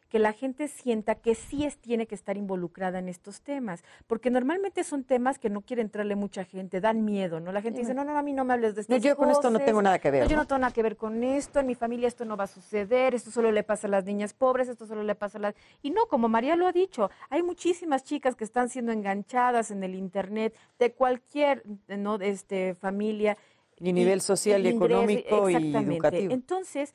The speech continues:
Speaker 1: si bien no hay denuncias sobre el tema de trata, mucho menos hay quejas ante la C N D H por trata de personas, ¿no?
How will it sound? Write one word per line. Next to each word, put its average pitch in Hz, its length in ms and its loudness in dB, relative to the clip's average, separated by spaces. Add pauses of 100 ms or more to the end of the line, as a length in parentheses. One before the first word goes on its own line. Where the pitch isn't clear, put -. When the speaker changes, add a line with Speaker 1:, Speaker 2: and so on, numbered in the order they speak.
(120)
Speaker 1:
si 233 140 -10
bien 320 180 -2
no 349 80 -2
hay 285 100 2
denuncias 226 460 -2
sobre 180 200 -6
el 160 60 -10
tema 185 220 -6
de 165 80 -6
trata, 160 400 -6
mucho 240 320 0
menos 262 260 -2
hay 247 120 2
quejas 233 400 0
ante 185 180 -8
la 175 140 -2
C 202 100 -8
N 196 160 -2
D 180 160 2
H 175 300 -2
por 156 160 -6
trata - 400 -4
de 170 100 0
personas, 185 720 -8
¿no? 202 160 -10